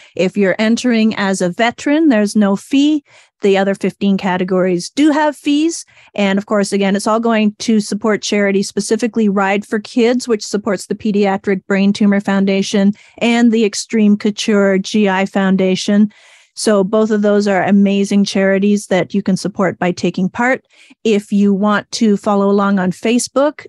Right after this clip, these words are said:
the Sin City Beard Coalition private group is just a request away, or you can check out the event page, which is Honest Amish Presents the Battleborn Beard and Mustache Championship.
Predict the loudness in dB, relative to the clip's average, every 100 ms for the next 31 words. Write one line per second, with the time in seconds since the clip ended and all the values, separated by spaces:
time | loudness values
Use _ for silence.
0 | _ -2 0 2 2 2 2 2 2 0
1 | 0 0 0 2 0 0 0 0 0 0
2 | 0 2 0 -2 0 0 0 0 0 0
3 | -2 0 0 0 -2 -4 -4 -2 -4 -4
4 | 0 2 2 2 0 -4 -20 -4 0 2
5 | 2 2 -2 0 -2 0 -2 0 0 2
6 | 0 0 -2 -2 0 2 0 0 -4 -2
7 | -2 0 0 -2 -2 0 0 -2 -4 -2
8 | 0 2 2 -2 -8 -2 -2 0 0 0
9 | 0 -4 -10 -12 _ 2 2 2 2 2
10 | 2 2 2 0 0 2 2 2 2 2
11 | 2 0 -4 -2 0 -2 -4 -4 0 0
12 | 0 -2 -2 -2 -4